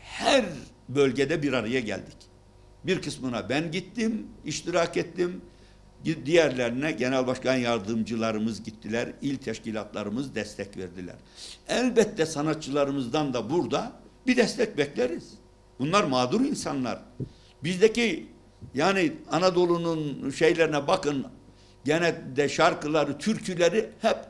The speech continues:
ağıt gibidir. Neşe saçan türküler, şarkılar azdır. Anadolu mağdur insanların adeta bağrı gibi. Çanakkale'den başlamış,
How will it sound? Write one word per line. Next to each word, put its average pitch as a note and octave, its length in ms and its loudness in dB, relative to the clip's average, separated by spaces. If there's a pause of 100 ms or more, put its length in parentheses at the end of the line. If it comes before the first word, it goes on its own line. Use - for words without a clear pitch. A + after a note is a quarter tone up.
(100)
ağıt F#3 440 4
gibidir. A#2 460 -6 (1000)
Neşe E3+ 680 4 (320)
saçan D#3 640 0
türküler, D#3+ 520 0
şarkılar E3+ 580 0 (120)
azdır. B2 580 -4 (840)
Anadolu E3+ 720 0
mağdur D3 420 2
insanların D3 920 0 (220)
adeta B2+ 880 0 (340)
bağrı C#3 300 6
gibi. - 340 -6 (920)
Çanakkale'den A2+ 880 0
başlamış, C#3+ 880 -2